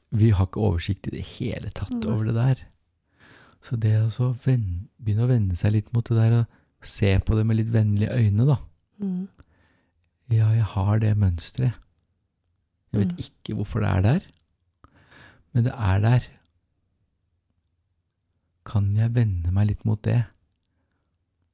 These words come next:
Speaker 1: S-, og så se, hvordan er det å være meg egentlig,
Speaker 2: Mhm.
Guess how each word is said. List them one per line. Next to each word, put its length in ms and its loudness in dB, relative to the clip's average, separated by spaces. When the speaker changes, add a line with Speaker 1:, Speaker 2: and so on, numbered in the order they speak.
Speaker 1:
S-, 320 -14
og 80 -20
så 200 -8
se, 280 -6
hvordan 360 -2
er 280 2
det 80 0
å 20 0
være 260 2
meg 220 2
egentlig, 540 0
Speaker 2:
Mhm. 280 -6